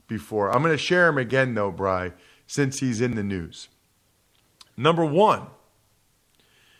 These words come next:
when he was in maybe seventh or eighth grade, both these stories are from when he was in seventh or eighth grade, right? I used to work out. I was in college.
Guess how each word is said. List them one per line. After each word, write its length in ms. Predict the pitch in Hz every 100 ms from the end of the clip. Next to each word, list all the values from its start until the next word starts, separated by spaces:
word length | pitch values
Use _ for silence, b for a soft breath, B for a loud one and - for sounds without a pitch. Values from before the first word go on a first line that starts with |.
| b b b b b _ _ _
when 720 | 131 139 156 156 151 147 - _ _
he 300 | - 190 277
was 320 | 302 196 147
in 240 | 180 165
maybe 380 | 156 160 151 139
seventh 800 | - - - - 147 139 160 147
or 160 | 131 120
eighth 260 | 131 143 -
grade, 320 | 135 117 104
both 260 | 202 330
these 180 | 277 170
stories 500 | - 107 90 82 - _
are 140 | 135
from 160 | 131 143
when 140 | 131
he 100 | 135
was 200 | 147 127
in 120 | 117 107
seventh 360 | 123 110 104
or 120 | 107
eighth 200 | 101 95
grade, 360 | - 98 87 - b b b b b
right? 360 | 117 131 139 - - b b b b _ -
I 180 | 151
used 260 | 214 220 -
to 100 | 170
work 380 | 139 170 170 165
out. 360 | 175 127 107 -
I 160 | 135 175
was 240 | 175 143
in 140 | 135 120
college. 760 | 135 190 151 67 - - -